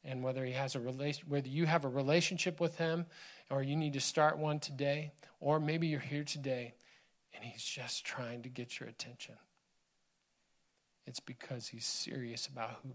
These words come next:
about a relationship with you. Let's pray.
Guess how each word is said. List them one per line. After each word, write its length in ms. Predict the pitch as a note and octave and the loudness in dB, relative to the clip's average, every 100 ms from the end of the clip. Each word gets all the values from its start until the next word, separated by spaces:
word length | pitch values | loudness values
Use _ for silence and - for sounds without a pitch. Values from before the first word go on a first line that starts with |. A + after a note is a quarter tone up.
| - - | -12 -12
about 340 | B2+ A#2 - | -6 -6 -6
a 40 | |
relationship 760 | C3 A#2 A#2+ A#2+ - C3+ - - | -8 -8 -10 -10 -10 -10 -10 -12
with 180 | C3 - | -16 -14
you. 140 | B2 B2 - _ _ _ _ _ _ _ _ _ _ _ _ _ _ - | -14 -16 -20 _ _ _ _ _ _ _ _ _ _ _ _ _ _ -8
Let's 180 | C3 | -4
pray. 360 | - - A#2+ G#2 | -4 -4 -12 -12